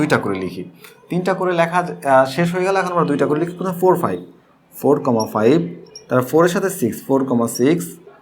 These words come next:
তারপরে ফোর কমা সেভেন, ফোর কমা সেভেন, ওকে, ফোর কমা সেভেন। এরপরে আমরা ফোর দিয়ে কিন্তু আর দুটো করে লেখা যায় না, ফোরকে ছেড়ে দাও, এবার ফাইভ আসো, ফাইভ সিক্স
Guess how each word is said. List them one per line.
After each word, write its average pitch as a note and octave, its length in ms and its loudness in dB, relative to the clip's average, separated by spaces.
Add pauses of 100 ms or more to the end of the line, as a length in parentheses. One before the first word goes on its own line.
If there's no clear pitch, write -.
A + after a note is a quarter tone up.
তারপরে A#2+ 360 2 (140)
ফোর C#3+ 160 2
কমা D3+ 240 -2 (140)
সেভেন, G2+ 280 0 (240)
ফোর A#2+ 200 0
কমা D3+ 220 -2 (520)
সেভেন, F2+ 240 -4 (200)
ওকে, G#2+ 360 -6 (500)
ফোর A#2 220 2
কমা G#2+ 200 -6 (100)
সেভেন। A#2 240 4 (440)
এরপরে A3 400 6
আমরা A#2+ 220 4 (360)
ফোর G#3 180 2 (100)
দিয়ে G#3+ 160 2
কিন্তু G3+ 200 -2
আর F3+ 80 2
দুটো E3+ 200 -2
করে D#3 140 0
লেখা C#3 200 2
যায় F3 140 -2
না, G3 40 -2
ফোরকে E3 260 -2
ছেড়ে D3 200 0
দাও, D#3+ 100 4
এবার F#3 200 0
ফাইভ C#3 200 4
আসো, C3 180 0 (100)
ফাইভ D3 160 2
সিক্স G3+ 280 -2